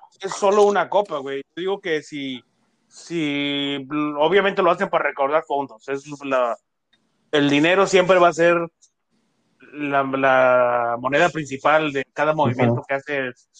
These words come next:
Speaker 1: las televisoras o los equipos. Este, en, en ese caso, este, los otros, Grupo Pachuca o T V Azteca o pa-, Fox Sports, hubieras hecho entre ellos, hubieran hecho un torneo entre ellos,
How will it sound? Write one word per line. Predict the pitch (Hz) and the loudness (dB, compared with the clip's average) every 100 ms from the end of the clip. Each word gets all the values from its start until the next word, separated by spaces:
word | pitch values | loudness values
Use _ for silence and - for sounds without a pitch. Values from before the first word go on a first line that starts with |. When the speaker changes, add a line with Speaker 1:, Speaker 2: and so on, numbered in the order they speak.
| - - | -20 -4
Speaker 1:
las | 127 123 | -2 -2
televisoras | 135 135 127 175 196 196 | -2 -2 0 2 4 2
o | 170 | 2
los | 139 135 | 0 -2
equipos. | - 139 - - - _ _ _ _ | -8 -12 -12 -20 -20 _ _ _ _
Este, | 135 135 151 151 | -8 -2 -2 0
en, | 151 156 - | -2 -4 -4
en | 170 | -2
ese | 180 | -2
caso, | 202 - 226 165 | -4 0 2 2
este, | 147 147 151 143 135 | 0 -4 -2 0 0
los | 131 135 | -2 -2
otros, | 156 175 190 - | -4 -2 -4 -2
Grupo | 147 160 | -6 -4
Pachuca | 160 151 156 - 180 160 | -4 -2 -4 0 2 4
o | 147 131 | 4 2
T | 120 151 | 0 -2
V | |
Azteca | 160 147 139 156 147 | -2 -4 -6 -2 0
o | 135 | 0
pa-, | 123 135 | -2 -6
Fox | 123 147 151 | -4 -8 -6
Sports, | 147 151 _ _ _ _ | -6 -6 _ _ _ _
hubieras | 143 151 151 | -2 -2 -2
hecho | 156 160 156 | -4 0 0
entre | 139 139 | 0 -2
ellos, | 147 170 | 0 0
hubieran | 156 151 | 2 0
hecho | 135 151 | -2 -10
un | |
torneo | 139 139 143 147 | -6 -4 -2 -2
entre | 131 135 | -4 -6
ellos, | 190 196 | -6 -6